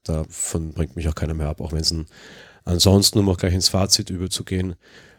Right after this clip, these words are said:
vom Fazit her für mich ansonsten eigentlich ein sehr, sehr positiver, sehr schöner Film war. Vielleicht ein bisschen viel drinnen, aber ja, meine Güte, das ist diskussionswürdig und rein Geschmackssache. Der war sehr schön, der hat eine schöne Aussage, der ist schön animiert,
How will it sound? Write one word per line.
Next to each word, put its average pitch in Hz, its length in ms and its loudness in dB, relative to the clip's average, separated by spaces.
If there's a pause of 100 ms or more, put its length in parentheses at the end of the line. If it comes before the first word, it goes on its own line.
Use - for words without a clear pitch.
vom - 180 -4
Fazit 95 440 4
her 90 120 6
für 87 140 -2
mich 85 180 2
ansonsten 85 400 0
eigentlich 85 300 0
ein 87 80 2
sehr, 87 180 4
sehr 90 140 0
positiver, 92 540 0
sehr 85 180 4
schöner 85 240 2
Film 92 320 0
war. 87 160 4
Vielleicht 92 280 0
ein - 40 -12
bisschen - 260 2
viel 110 340 0
drinnen, 101 540 2
aber 90 560 2
ja, 85 160 2
meine 90 260 2
Güte, 87 220 -4
das 82 140 0
ist - 140 2
diskussionswürdig 87 1000 0
und 87 240 -4
rein 85 180 2
Geschmackssache. 90 720 0 (520)
Der 92 140 2
war 92 200 6
sehr 98 160 4
schön, 95 400 4
der 92 140 2
hat 92 160 0
eine 92 80 0
schöne 90 240 0
Aussage, 92 440 2
der 90 160 2
ist 90 60 0
schön 92 240 0
animiert, 90 520 0